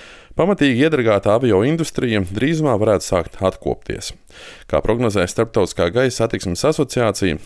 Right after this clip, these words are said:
avio kompāniju no pasažieru pārvadājumiem gūtie ienākumi šogad samazināsies aptuveni par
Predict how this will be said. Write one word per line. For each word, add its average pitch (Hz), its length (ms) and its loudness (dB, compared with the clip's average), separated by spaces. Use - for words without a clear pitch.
avio 117 320 2
kompāniju 110 800 0
no 87 140 0
pasažieru 95 500 -2
pārvadājumiem 85 1000 0
gūtie 98 340 0
ienākumi 95 480 0
šogad 123 360 -2
samazināsies 98 680 -2
aptuveni 95 360 -2
par 90 200 0